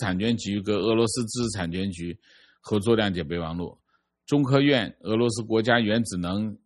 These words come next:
集团科技合作谅解备忘录，啊，还有就是和平利用核能领域人才培养建设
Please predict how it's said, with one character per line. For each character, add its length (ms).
集 200
团 500
科 260
技 380
合 260
作 320
谅 220
解 100
备 160
忘 160
录， 180
啊， 220
还 140
有 60
就 160
是 580
和 340
平 260
利 80
用 220
核 220
能 200
领 140
域 220
人 240
才 200
培 180
养 340
建 240
设 240